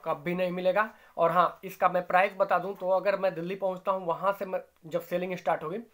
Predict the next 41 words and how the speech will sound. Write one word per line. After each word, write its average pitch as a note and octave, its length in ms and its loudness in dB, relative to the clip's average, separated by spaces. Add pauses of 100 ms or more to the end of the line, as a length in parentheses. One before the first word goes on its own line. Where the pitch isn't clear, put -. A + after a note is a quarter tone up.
(360)
तो F3+ 60 -6
इसके F#3+ 240 -6
प्राइस G3 320 2
वही F3+ 180 -6
रहेंगे G3 260 -2
अट्ठाईस F3+ 460 -2
सौ F#3 100 -6
से G3+ 140 -8
तीन E3 260 -12
हज़ार C#3 300 -14
के - 140 -20
बीच। C#3 260 -20 (1600)
अभी D3+ 180 -8
मैं G3 180 2
क्यों G3+ 240 -2
दे G#3 120 2
रहा G3+ 120 8
हूं G#3 180 0 (320)
इतने A3+ 280 0
की, A3+ 100 -8
शायद A#3 200 2
हम A3+ 100 -4
लोग A#3+ 100 -2
की A#3+ 80 -12
खरीद G3+ 340 -6
भी F3+ 120 -6
नहीं D#3 180 -4
आती, D3 220 -6
शायद F#3+ 240 4
आप F#3 120 2
लोगों G3+ 120 -6
को G3 80 -12
ट्रस्ट F3+ 260 -2
हो F#3 80 -2
ना F3+ 120 0
हो, F3+ 140 -2
मुझे F3 300 -10
उससे F3 200 -8
फ़र्क F3 240 -8
नहीं F3 120 -4
पड़ता, E3+ 320 -8